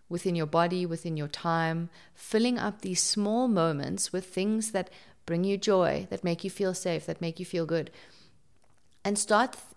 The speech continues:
seeing different situations. Instead of a negative and a positive,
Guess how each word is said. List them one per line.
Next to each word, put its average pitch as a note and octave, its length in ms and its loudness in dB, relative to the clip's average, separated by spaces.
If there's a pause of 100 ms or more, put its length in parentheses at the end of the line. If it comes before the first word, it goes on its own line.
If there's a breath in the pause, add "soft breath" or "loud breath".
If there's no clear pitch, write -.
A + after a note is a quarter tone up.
(120)
seeing A#3+ 680 2 (220)
different F#3+ 340 0
situations. F3+ 680 2 (140)
Instead F#3 440 2
of D4 120 2
a G#3+ 60 2 (180)
negative G3 320 2
and E3+ 100 -2
a D3+ 220 -8
positive, G#3 460 -2